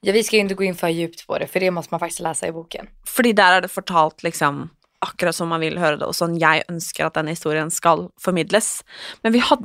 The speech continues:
Speaker 2: ju egentligen inte tänkt att dela det før vi faktiskt på en måte skulle gifta
Speaker 1: Nej.
Speaker 2: oss, som en surprise på bröllopet. Men så kommer denna boka, och historien var på en måte för en för stor del av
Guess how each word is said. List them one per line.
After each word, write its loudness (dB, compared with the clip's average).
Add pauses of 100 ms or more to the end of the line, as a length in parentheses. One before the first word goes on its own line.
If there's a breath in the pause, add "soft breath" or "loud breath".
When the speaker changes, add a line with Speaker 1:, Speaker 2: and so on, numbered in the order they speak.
Speaker 2:
ju 4
egentligen -2
inte -2
tänkt -2
att -6
dela 2
det -2
før 2
vi -4
faktiskt -10 (180)
på 0
en 4
måte 2
skulle 0
gifta 8
Speaker 1:
Nej. 4
Speaker 2:
oss, 0
som 2
en 0
surprise 4 (440 loud breath)
på 8
bröllopet. 4 (420 loud breath)
Men 4
så 4
kommer 2
denna 4
boka, 4
och 6 (120)
historien 0
var 6
på -6
en -2
måte 0
för 2 (240)
en 2
för -2
stor -2
del 4
av 4